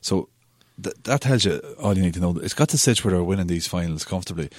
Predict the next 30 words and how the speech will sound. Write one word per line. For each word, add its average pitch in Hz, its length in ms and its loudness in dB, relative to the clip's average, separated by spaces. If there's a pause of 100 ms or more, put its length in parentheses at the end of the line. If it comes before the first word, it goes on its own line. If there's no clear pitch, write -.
(260)
Like, - 360 -6
just 147 220 0
looking 131 220 0
through, 104 280 2
I 98 40 2
did 107 160 0
a 95 60 0
piece 104 260 0
with 92 100 -4
Fimbo 98 200 -2
O'Reilly 90 320 0
there 87 160 -2
a 85 60 -2
while 87 160 0
back, 82 320 -6 (640)
um, 80 320 -4 (240)
who's 95 160 -4
kind 120 260 0
of 82 120 -8
the 95 160 0
architect 95 440 0
of, 85 200 0
of 85 100 -8
a 92 60 -2
lot 87 140 2
of 85 60 -2
this. 82 220 -2
And, 82 180 -6 (1400)
you 131 60 4
know, 120 140 4